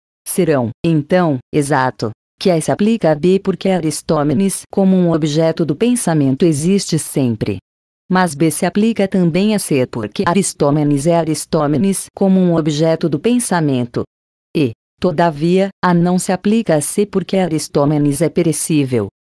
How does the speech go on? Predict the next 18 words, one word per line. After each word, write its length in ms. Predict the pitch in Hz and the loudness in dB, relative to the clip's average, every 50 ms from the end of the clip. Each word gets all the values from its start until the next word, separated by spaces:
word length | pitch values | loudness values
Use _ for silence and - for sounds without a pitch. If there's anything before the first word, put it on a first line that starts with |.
| _ _ _ _ _ _ _ _ _ _ - | _ _ _ _ _ _ _ _ _ _ -2
Nenhum 380 | 185 185 185 170 165 185 202 208 | 0 2 2 4 4 2 2 0
silogismo 840 | - - 220 190 190 190 175 143 151 185 190 190 180 151 170 175 165 | 0 0 -2 0 0 0 0 0 0 0 0 0 0 0 0 2 2
é 140 | 165 175 | 2 0
produzido, 800 | 175 170 170 165 156 185 185 147 156 208 226 233 214 175 190 202 196 - _ - | 0 0 0 0 0 -2 -2 -2 0 0 0 0 0 0 -2 -2 -2 -6 _ -2
como 280 | - 196 190 190 185 | 2 2 4 4 2
vimos, 560 | 160 139 147 175 185 170 147 131 120 - - - - _ | 2 0 0 0 0 2 0 0 -2 -4 -6 -8 -8 _
através 760 | - 175 175 - 190 180 170 143 143 175 180 180 190 190 160 | -2 -2 -2 0 0 0 0 2 2 2 2 4 2 2 0
da 100 | 156 170 | 0 -2
combinação 800 | 156 - 180 165 170 165 175 160 160 151 135 - - - 175 175 | 0 0 0 0 2 2 2 2 2 0 -2 -2 -2 -2 0 0
dos 220 | 170 151 151 - - | 0 0 -2 -4 -2
termos 440 | - 208 196 190 190 190 175 170 180 | 0 2 2 4 4 2 2 2 0
acima. 640 | 196 175 - - - - 180 180 160 143 135 120 - - _ | 0 -2 -2 -4 -2 0 0 0 2 0 0 -2 -4 -4 _
Para 240 | - 190 180 175 165 | -2 0 2 0 0
produzi-lo, 680 | - 220 214 180 180 180 156 147 160 160 147 127 120 113 - _ | 2 0 0 0 0 -2 -2 0 0 0 0 0 -2 -6 -4 _
a 60 | 165 170 | -4 -2
premissa 580 | - 190 202 175 160 156 160 175 170 - - 156 151 156 156 | 0 0 0 2 2 2 2 0 0 0 0 0 2 0 0
A 20 | 151 | 0
devia 640 | 151 156 156 147 139 160 175 180 185 190 185 185 | 0 0 0 0 0 -2 0 0 2 2 0 -2